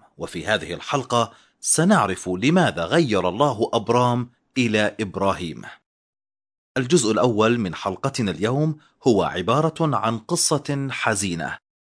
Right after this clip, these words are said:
تكشف لنا شيئاً فعله أبرام، ولم يكن هذا الشيء مرضياً لله.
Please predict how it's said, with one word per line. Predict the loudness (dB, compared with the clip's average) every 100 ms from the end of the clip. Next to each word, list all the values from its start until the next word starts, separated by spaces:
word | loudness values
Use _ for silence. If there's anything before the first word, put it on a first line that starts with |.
| -2
تكشف | 0 2 0 -2
لنا | -2 0 0 -4 -4
شيئاً | 0 0 0 -2 -4
فعله | -2 -2 0 0 -2 -4
أبرام، | -4 -2 0 0 -2 -8 -20 _ -2
ولم | 0 2 0
يكن | -2 -2 -2
هذا | -4 -2
الشيء | -2 0 0 -2
مرضياً | 0 -2 0 -2 0 0 0
لله. | -2 -6 -4 -4